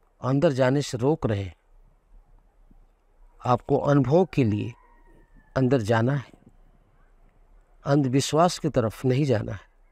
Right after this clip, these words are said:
अगर आप अंदर से संदेहों में हैं, तो आप ऐसे लोगों को आकर्षित करते रहेंगे। अगर विश्वास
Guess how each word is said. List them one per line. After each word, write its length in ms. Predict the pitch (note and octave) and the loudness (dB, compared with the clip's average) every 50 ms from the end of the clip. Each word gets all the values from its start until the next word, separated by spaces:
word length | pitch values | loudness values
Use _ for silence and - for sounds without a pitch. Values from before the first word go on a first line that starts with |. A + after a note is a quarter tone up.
| _ _ _ _ _ _ _ _ _ _ _ _ _ _ _ _ _ _ _ _ _ _ _ _ _ _ _ _ _ _ _ _ _ - C3 | _ _ _ _ _ _ _ _ _ _ _ _ _ _ _ _ _ _ _ _ _ _ _ _ _ _ _ _ _ _ _ _ _ -6 -2
अगर 300 | A#2+ A#2+ A2+ C#3 C#3 C3+ | -2 0 2 2 4 6
आप 180 | C3 B2+ A#2 _ _ _ _ _ _ _ _ _ _ _ _ _ _ _ _ _ _ - - | 4 4 2 _ _ _ _ _ _ _ _ _ _ _ _ _ _ _ _ _ _ -4 0
अंदर 280 | C#3+ D3+ D#3+ D#3 F#3+ | 0 2 2 2 2
से 200 | E3+ - - - | 0 0 -4 -8
संदेहों 520 | A2+ - C#3 C3 B2 A#2+ C#3 C3+ C#3+ D#3+ D#3 | -6 -4 -2 -2 0 2 0 0 2 2 2
में 140 | C#3 A#2+ G#2+ | 2 2 0
हैं, 340 | F#2+ G2+ A#2 C3 - A2 _ _ _ _ _ _ _ _ _ _ _ _ _ _ _ _ _ _ _ - | -2 -4 -6 -6 -8 -14 _ _ _ _ _ _ _ _ _ _ _ _ _ _ _ _ _ _ _ -2
तो 80 | - C3 | 2 2
आप 120 | A#2+ A2 - - - - | 2 2 -2 -8 -2 0
ऐसे 300 | C#3+ D3 - - F3+ D#3+ | 0 0 2 0 0 2
लोगों 280 | C3+ C3 B2 C3+ C#3 A#2 | 2 2 0 0 -2 0
को 120 | - B2+ | 0 0
आकर्षित 460 | A2+ A2 - B2 A2 - - B2+ - | 0 0 0 -4 -6 -4 -6 -10 -6
करते 340 | - - B2 A2 - D#3+ D3 | -2 -2 -2 -2 0 -2 -2
रहेंगे। 340 | B2 G#2 G2 G2 - _ _ - _ _ _ _ _ _ - _ _ - _ _ _ - _ _ _ _ _ _ _ _ _ _ _ _ _ _ _ - - _ _ - B2 | -2 -2 -6 -10 -16 _ _ -20 _ _ _ _ _ _ -20 _ _ -20 _ _ _ -20 _ _ _ _ _ _ _ _ _ _ _ _ _ _ _ -20 -20 _ _ -8 -2
अगर 180 | A#2+ D3 C#3+ | 2 2 2
विश्वास 720 | B2 A#2+ D3 C#3+ - - E3+ F3+ F#3 E3+ - - - - | 2 2 0 -2 0 2 2 2 2 0 -2 -6 -14 -16